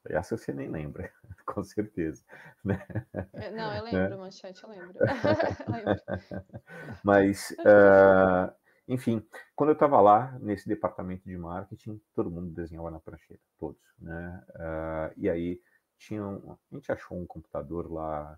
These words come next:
Speaker 1: no estoque, e era um, um P C maravilhoso que funcionava com Windows, né? Enquanto todos ainda estavam funcionando no M S-dos, telinha verde, né? É, com, com tela de,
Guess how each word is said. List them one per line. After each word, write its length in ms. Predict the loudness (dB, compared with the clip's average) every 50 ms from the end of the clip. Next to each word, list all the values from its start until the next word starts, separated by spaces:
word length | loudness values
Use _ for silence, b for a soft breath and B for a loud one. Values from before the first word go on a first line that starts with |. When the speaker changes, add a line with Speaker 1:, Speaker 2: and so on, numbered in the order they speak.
| _ _
Speaker 1:
no 120 | -16 -16
estoque, 480 | -16 -16 _ _ -10 -10 -10 _ _ _ _ _ _ _ _ _ _ _ _ _ _ _
e 120 | -8 -6
era 120 | -6 -6 -6
um, 280 | -8 -10 -10 -12 -14 -18 _ _ _ _ _ _ _ _ _ -14
um 140 | -14 -14 -14 -8
P 140 | _ -6 -6
C 220 | -6 -8 -10 -8 -8
maravilhoso 640 | -4 -2 -2 -2 -2 -6 -6 -6 -6 -6 -6 -8
que 200 | -10 _ -12 -12 -12 _ _ _ _ _ _ _ _ _ _ _ _
funcionava 380 | -16 -16 -14 -12 -12 -12 -12
com 220 | -12 _ -10 -8 -8
Windows, 440 | -8 -8 -8 -8 -10 -10 -10 -12 -12
né? 180 | -12 -12 -12 -12
Enquanto 540 | -12 -6 -4 -4 -4 -2 -2 -4 -4 -4 b b b b b _ _ _
todos 340 | -4 -4 -2 -2 -4 -6 -6
ainda 220 | -6 -4 -2 -2
estavam 260 | -2 0 -2 -2 -4
funcionando 540 | -4 -8 -12 -12 -10 -10 -8 -6 -4 -4 -4
no 180 | -4 -4 -4 -4
M 240 | -6 -6 -6 -4 -4
S-dos, 680 | -6 -6 -6 -6 -4 0 2 4 4 4 2 -4 -12 _ _
telinha 400 | _ -4 -4 -4 -6 -6 -6 -6
verde, 580 | -4 -4 -2 0 0 0 -2 -2 -6 -6 -6 -6
né? 400 | -6 -6 -4 -4 -6 -6 -8 -12 b b b b b b b b b b _ -6
É, 300 | -4 -4 -2 -2 -4 -6 -8
com, 640 | -8 -8 -6 -6 -4 -4 -6 -6 -6 -8 -10 -12 -14
com 180 | -8 -8 -8 -8
tela 280 | -6 -6 -4 -4 -4
de, 380 | -4 -6 -8 -10 -10 -12 -14 -16